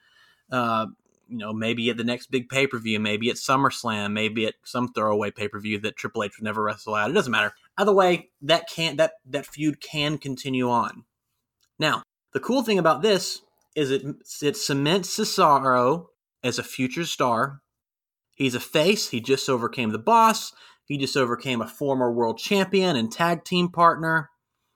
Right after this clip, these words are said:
And Cesaro has proven that he can win the big one.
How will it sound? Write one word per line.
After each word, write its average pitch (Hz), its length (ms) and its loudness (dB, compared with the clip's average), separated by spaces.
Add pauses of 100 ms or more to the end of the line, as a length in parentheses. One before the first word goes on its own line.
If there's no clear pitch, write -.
(220)
And 131 500 0 (580)
Cesaro 135 1080 4 (220)
has 135 140 -8
proven 143 640 0 (680)
that 123 240 -4
he 160 260 -4
can 160 280 -2
win 147 220 0
the 143 80 0
big 135 240 0
one. 98 320 -10